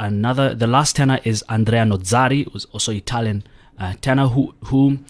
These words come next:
Rossini introduced the, the new, uh, uh, type of voice. From us, you have,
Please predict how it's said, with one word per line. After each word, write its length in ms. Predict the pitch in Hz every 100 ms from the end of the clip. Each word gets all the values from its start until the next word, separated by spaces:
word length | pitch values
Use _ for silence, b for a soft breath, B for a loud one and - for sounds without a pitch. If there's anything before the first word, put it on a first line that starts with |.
| B B B
Rossini 480 | 117 117 151 151 143
introduced 640 | 131 127 120 110 127 -
the, 380 | - 113 113 - 107
the 120 | 107
new, 520 | 107 127 135 123 - _ _ _ -
uh, 180 | 101 95
uh, 120 | 101 92 _ _ _ -
type 180 | 139 127
of 120 | 113
voice. 420 | 104 98 87 - _
From 240 | - 117 113
us, 260 | 127 -
you 120 | 113
have, 280 | 101 98 -